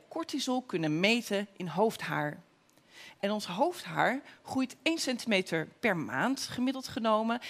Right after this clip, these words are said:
En door elke centimeter te onderzoeken kan je dus zien hoeveel cortisol heeft iemand in die bepaalde maand. En we vonden eigenlijk dat mensen met overgewicht helemaal niet zoveel hoger zaten dan mensen met een gewoon gewicht. Maar als we dan keken bij mensen met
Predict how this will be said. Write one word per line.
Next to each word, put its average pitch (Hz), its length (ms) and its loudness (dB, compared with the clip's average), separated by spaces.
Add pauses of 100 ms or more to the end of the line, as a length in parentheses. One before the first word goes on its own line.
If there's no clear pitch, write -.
(180)
En - 200 -2
door 226 200 -4
elke 339 240 0
centimeter 247 440 -2
te - 80 -8
onderzoeken 214 460 -4
kan 339 200 -6
je 262 60 -2
dus 185 220 -2
zien 302 280 2 (240)
hoeveel 294 400 2
cortisol 247 640 0 (160)
heeft 233 300 4
iemand 196 560 0
in 214 160 0
die 202 100 -2
bepaalde 170 420 2
maand. 175 500 2
En 208 120 4
we 180 100 4
vonden 320 340 -4
eigenlijk - 300 -2
dat 240 80 0
mensen - 140 -4
met 262 220 -2
overgewicht - 360 -6
helemaal 311 280 -2
niet 269 100 0
zoveel 180 360 0
hoger 233 400 0
zaten 196 360 2
dan 185 100 0
mensen 165 260 -4
met 151 140 -6
een 120 160 -8
gewoon 185 320 2
gewicht. 247 440 -6 (200)
Maar - 100 -6
als - 260 -2
we 196 60 -4
dan 156 240 -2 (140)
keken 220 520 0
bij 170 280 -2
mensen 165 340 -2
met 160 200 -6